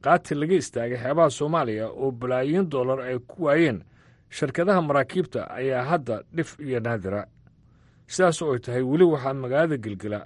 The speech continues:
qaraxyo soo noqnoqda. Kooxda xagjirka ee Al-Qaacida ku xiran ee Al-Shabaab ayaa laga saaray magaalada oo hadda duur ku jira. Waxaase aad u yar kalsoonida lagu qabi karo nabadgelyada ay dowladda Qaramada Midoobay taageersan tahay ay ku soo celisay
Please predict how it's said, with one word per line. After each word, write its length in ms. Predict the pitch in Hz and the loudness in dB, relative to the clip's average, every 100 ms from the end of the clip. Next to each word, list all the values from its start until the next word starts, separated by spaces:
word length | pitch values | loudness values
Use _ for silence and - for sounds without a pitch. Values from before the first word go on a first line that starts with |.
| - _ | -14 _
qaraxyo 360 | 131 127 - | -2 0 0
soo 180 | 135 139 | 0 -2
noqnoqda. 480 | 123 95 92 104 107 - _ _ _ _ _ _ _ _ _ _ _ | -2 -6 -6 -4 -6 -8 _ _ _ _ _ _ _ _ _ _ _
Kooxda 340 | - 208 226 214 | -2 0 2 2
xagjirka 460 | 165 156 196 165 165 151 | 0 0 -2 0 0 2
ee 120 | 147 | 0
Al-Qaacida 580 | 143 123 147 143 175 170 | -2 -2 -2 -2 -2 -4
ku 120 | 160 | -4
xiran 260 | 147 117 98 | -4 -2 -4
ee 160 | 82 120 | -6 -8
Al-Shabaab 560 | 127 123 - 165 156 98 | -6 -6 -2 4 4 2
ayaa 220 | 95 127 127 | -2 0 0
laga 200 | 147 175 | 0 0
saaray 300 | - 139 131 | 2 0 0
magaalada 420 | 123 131 170 131 | 2 4 4 2
oo 180 | 110 113 | 0 0
hadda 260 | 139 151 135 | 0 -2 -2
duur 220 | 123 110 | -4 -4
ku 100 | 127 | -4
jira. 260 | 117 143 87 - _ _ _ _ _ _ | 0 0 0 -8 _ _ _ _ _ _
Waxaase 340 | - 151 175 165 | -4 0 2 2
aad 180 | 196 233 | 2 0
u 60 | |
yar 220 | 214 156 143 | 0 0 0
kalsoonida 540 | - 131 - 160 196 | -4 -4 0 2 4
lagu 220 | 160 165 190 | 4 2 0
qabi 240 | 165 135 | -2 -2
karo 220 | 107 110 117 | -4 -6 -6
nabadgelyada 720 | 117 127 135 120 139 165 170 143 | -4 -2 -2 -2 2 4 4 0
ay 180 | 135 143 | -2 -2
dowladda 420 | 123 135 170 156 | -2 -2 0 -2
Qaramada 420 | 123 135 147 175 147 | -2 0 0 -2 -4
Midoobay 360 | 135 135 131 | -2 -2 -2
taageersan 560 | 123 131 131 131 117 170 | -2 -4 -2 -4 -4 -4
tahay 240 | 147 147 | 0 2
ay 100 | 131 131 | 0 -2
ku 100 | 190 | -4
soo 220 | - 143 | -4 -2
celisay 380 | 104 98 127 | -4 -4 -4